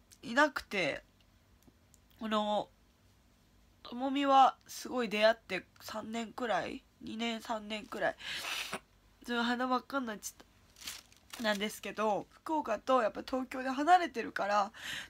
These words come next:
全然会えないんですけど、なんかすごく、本当に友達って言える子で、あの、なんか本当に、辛い時はともみに会いたくなるし、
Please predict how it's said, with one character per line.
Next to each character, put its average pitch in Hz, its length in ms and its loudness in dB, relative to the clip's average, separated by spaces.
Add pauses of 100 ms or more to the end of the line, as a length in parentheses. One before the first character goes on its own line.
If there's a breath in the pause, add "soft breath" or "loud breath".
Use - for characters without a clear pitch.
全 311 300 0
然 330 180 6
会 320 180 4
え 330 40 0
な 294 140 2
い 240 80 -4
ん 196 80 -12
で 214 80 -10
す - 100 -16
け - 140 -6
ど、 220 280 -2 (1300)
な 269 140 0
ん 233 40 -4
か 233 120 -2
す - 180 -6
ご 294 180 2
く、 208 400 -6 (320)
本 262 220 -8
当 311 120 -2
に 285 120 -4
友 277 280 -4
達 262 340 -2
っ - 60 -10 (580)
て 240 100 -6
言 226 120 -4
え 240 100 0
る 240 80 -4
子 208 180 -8
で、 208 280 -4 (1600 loud breath)
あ 226 120 0
の、 190 400 -8 (1900)
な 262 100 -2
ん 226 60 -8
か 233 120 -6
本 262 240 -6
当 294 140 -4
に、 277 260 -8 (960)
辛 330 300 0
い 311 80 -4
時 294 260 -2
は 254 120 0
と 254 140 -6
も 233 140 -10
み 240 140 -8
に 226 120 -10
会 254 140 -2
い - 20 -8
た 269 140 -6
く 262 120 -10
な 220 120 -8
る 240 80 -8
し、 - 320 -10